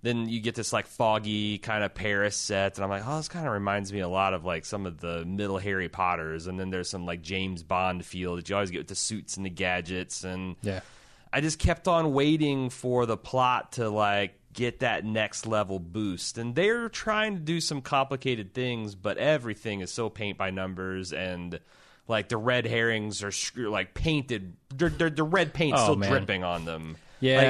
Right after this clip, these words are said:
Speaker 1: Like, like, as they're introduced, it's like, "Nah, nah," and then it just, like I said, if there was a little bit more complexity to the, to the plot, if they had
Speaker 2: Mm-hmm.
Speaker 1: established, like, um, a little bit more relationships between the characters so that,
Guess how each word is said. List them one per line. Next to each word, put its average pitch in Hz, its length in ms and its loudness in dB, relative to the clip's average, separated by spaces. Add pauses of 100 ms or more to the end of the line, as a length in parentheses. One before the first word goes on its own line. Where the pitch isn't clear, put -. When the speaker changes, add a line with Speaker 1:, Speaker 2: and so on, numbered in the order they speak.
Speaker 1:
Like, 123 160 6
like, - 60 -10
as 165 320 2
they're 165 120 4
introduced, 156 640 2
it's 135 100 -4
like, 143 220 2
"Nah, 120 500 2
nah," 117 420 2
and 120 120 0
then 123 500 -2
it 113 380 -4
just, - 360 -6 (680)
like 160 160 2
I 160 60 2
said, 143 280 4
if 113 100 2
there 143 120 4
was 143 140 2
a 131 60 0
little 185 520 2
bit 156 160 2
more 139 160 2
complexity 117 600 -2
to 110 80 -10
the, 95 160 -4 (200)
to - 120 -6
the 98 100 -4
plot, 90 420 0
if 107 80 -6
they 139 140 2
had 135 80 2
Speaker 2:
Mm-hmm. 127 60 2
Speaker 1:
established, 123 800 0 (280)
like, 104 600 0
um, 98 460 2
a 95 60 0
little 139 220 0
bit 135 100 0
more 127 200 4
relationships 113 800 -2
between 104 200 -8
the 92 80 -8
characters 95 580 -4
so 90 380 -4
that, 87 500 -2